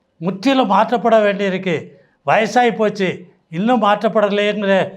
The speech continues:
கவலையில இருக்கிறியா? அதான் அவர் சொல்றாரு, "உங்கள் துக்கத்தை," துக்கங்களே அல்ல, துக்கம், ஆத்மாவில் உண்டாயிருந்த துக்கம்,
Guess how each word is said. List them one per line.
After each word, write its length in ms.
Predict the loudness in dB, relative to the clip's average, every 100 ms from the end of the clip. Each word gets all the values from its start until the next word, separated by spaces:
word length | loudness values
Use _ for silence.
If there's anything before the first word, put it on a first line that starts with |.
| -20 _
கவலையில 400 | 0 2 2 2
இருக்கிறியா? 720 | 2 0 -4 -2 2 2 -2 -10 _ _
அதான் 120 | 2
அவர் 320 | 4 4 2
சொல்றாரு, 800 | 0 0 2 2 2 2 0 -2 -8 _
"உங்கள் 680 | -6 -2 2 2 2 -2 -6 -18 _ _
துக்கத்தை," 880 | -2 0 0 0 2 2 0 -6 -20 _
துக்கங்களே 640 | -10 0 2 4 4 4
அல்ல, 420 | 2 2 0 0
துக்கம், 580 | -4 -2 2 2 0 -14 _ _ _ _ _ _
ஆத்மாவில் 480 | -2 0 0 0 0
உண்டாயிருந்த 440 | 0 0 -2 -4
துக்கம், 600 | -6 -8 -2 -2 -2 -6